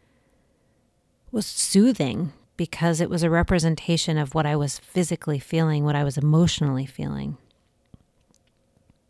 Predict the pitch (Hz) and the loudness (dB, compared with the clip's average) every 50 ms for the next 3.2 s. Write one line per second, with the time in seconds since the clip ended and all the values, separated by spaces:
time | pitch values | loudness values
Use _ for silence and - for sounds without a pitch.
0 | _ _ _ _ _ _ _ _ _ _ - - - - _ - - _ _ _ | _ _ _ _ _ _ _ _ _ _ -18 -18 -18 -20 _ -20 -20 _ _ _
1 | _ _ _ _ _ _ _ _ _ _ _ _ _ 247 220 208 214 - 226 196 | _ _ _ _ _ _ _ _ _ _ _ _ _ 4 4 4 6 6 6 8
2 | 185 180 185 196 208 202 180 185 175 170 165 160 160 160 160 165 180 180 180 180 | 8 8 8 8 8 8 8 8 8 8 8 8 6 6 6 6 6 8 8 8
3 | 175 175 170 165 | 6 6 4 2